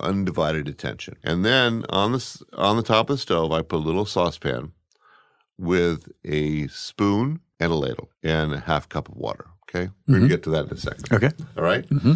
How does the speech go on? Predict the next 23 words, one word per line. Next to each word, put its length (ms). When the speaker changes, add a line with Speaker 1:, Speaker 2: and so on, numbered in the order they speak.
Speaker 1:
So 320
the 80
chicken's 300
in 60
the 100
oven 360
and 160
it's 120
hanging 340
out. 320
It's 180
been 200
about 420
eight 300
to 100
ten 400
minutes 400
now. 340
And 580
all 360
that 500
subcutaneous 1160
fat 480